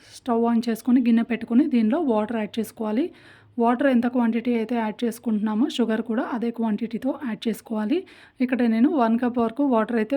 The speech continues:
వేసుకున్నాను. And ఇక్కడ నేను ఒక ముప్పావు కప్పు షుగర్ వేసుకున్నాను.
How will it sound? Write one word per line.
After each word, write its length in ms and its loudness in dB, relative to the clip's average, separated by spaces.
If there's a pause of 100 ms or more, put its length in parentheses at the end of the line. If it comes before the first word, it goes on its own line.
వేసుకున్నాను. 540 0 (140)
And 200 0
ఇక్కడ 180 -4 (540)
నేను 180 8 (380)
ఒక 100 -2 (100)
ముప్పావు 340 2
కప్పు 240 0
షుగర్ 280 2
వేసుకున్నాను. 420 2